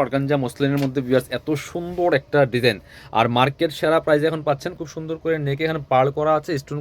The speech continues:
করা আছে, আর খুব সুন্দর করে এটা বোর্ডিং করা আছে, বোর্ডিং কাটওয়ার্ক এমব্রয়ডারি করা, top to bottom। লাইট ওয়েট একটা সফট অর্গানজা মসলিন ফেব্রিক্সের মধ্যে আছে। দামানটা দেখেন কি সুন্দর করে কাজটা করা আছে ভিউয়ার্স, এত সুন্দর মাল্টি কালার সুতা।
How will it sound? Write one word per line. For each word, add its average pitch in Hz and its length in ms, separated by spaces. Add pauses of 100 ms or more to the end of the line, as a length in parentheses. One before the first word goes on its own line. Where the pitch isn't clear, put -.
করা 151 200
আছে, 226 140 (440)
আর 123 120
খুব 151 140
সুন্দর 180 260
করে 175 180
এটা 214 100 (160)
বোর্ডিং 139 300
করা 139 160
আছে, 104 160
বোর্ডিং 123 180 (100)
কাটওয়ার্ক 131 340
এমব্রয়ডারি 123 340
করা, 131 200
top 120 180
to 131 60 (120)
bottom। 110 220 (460)
লাইট 139 220
ওয়েট 180 180
একটা 170 120 (100)
সফট 165 240 (100)
অর্গানজা 147 380
মসলিন 135 300
ফেব্রিক্সের 139 320
মধ্যে 139 140
আছে। 147 180
দামানটা 131 340
দেখেন 107 200
কি 127 120
সুন্দর 139 240
করে 120 160
কাজটা 117 260
করা 113 160
আছে - 140
ভিউয়ার্স, 117 160 (120)
এত - 100 (200)
সুন্দর 147 280 (460)
মাল্টি 127 260
কালার 139 240
সুতা। 143 200